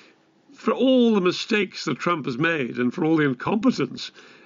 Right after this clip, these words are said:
and vanity and absurdity of his administration, which, I mean, many of us thought absurd from day one, others gradually began to agree.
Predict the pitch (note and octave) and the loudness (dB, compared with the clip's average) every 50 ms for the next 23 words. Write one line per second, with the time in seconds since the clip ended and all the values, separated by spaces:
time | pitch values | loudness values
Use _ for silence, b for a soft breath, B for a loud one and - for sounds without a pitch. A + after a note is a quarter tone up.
0 | B B - C3+ C#3 C3+ C3 B2+ G#2+ - - C3 A2+ G2+ A2 D3 D3+ E3 D#3+ D#3 | B B -4 -2 0 0 0 -2 -4 -4 -6 -6 -6 -2 -2 -2 0 0 0 -2
1 | B2+ - - A#2+ A2+ B2 - - C#3 B2+ B2 A#2 - - - - F#3 A#3+ C4 A3 | -2 -2 -4 -4 -4 -4 -4 -2 -2 -2 -2 -2 -4 -6 -2 -2 0 2 2 0
2 | - - C3+ A#2+ A#2 A2+ - C#3+ B2 G#2 G2 - B B B B B B - - | 0 0 -4 -4 -4 -4 -2 -2 -2 -2 -4 -12 B B B B B B -10 -4
3 | B2+ C#3+ C#3 C3 B2 - - D3+ E3 D3+ - - B2 A2 B B B B B B | -2 0 0 -2 -2 -2 -2 -2 -2 -2 -6 -6 -8 -8 B B B B B B
4 | B - - - F3 C#3+ C3 C3+ C3+ B2 A2+ C#3+ G#3+ G3+ C#3 A#2+ F3+ F3+ - D3 | B -6 -4 -2 0 0 0 0 -2 -4 -4 -8 -12 -8 -4 -2 -2 0 0 -2
5 | A#2+ A#2 A#2 - C#3+ C3 A2 A#2 G#2 - - - C#3 B2+ B2 A2+ A#2 B B B | -4 -4 -6 -2 -2 0 0 -2 -4 -6 -4 -2 -2 -2 -2 -4 -8 B B B
6 | B B B B B B - C3+ B2 - D3 C#3+ C3+ B2+ B2+ C#3 C#3 B2+ A#2 A2+ | B B B B B B -2 -2 0 0 0 0 0 0 0 0 0 0 -2 -4
7 | A2+ - B B B B - - D3 C#3+ B2+ D3+ C#3 A#2 - - - - - _ | -6 -6 B B B B -8 -4 -4 -2 0 0 -2 -2 -4 -10 -14 -16 -20 _
8 | _ _ - - C#3+ C#3 C#3+ D3+ C#3 A#2 C3+ C3 B2 A#2+ B2+ B2 C3 C3 A#2+ A#2+ | _ _ -6 -2 0 2 2 0 -2 -2 -2 0 0 0 0 0 0 2 0 0
9 | A2 - B2 A2+ G#2+ C3+ C#3 B2+ A#2 A2+ | 0 0 -2 0 0 0 0 0 -4 -6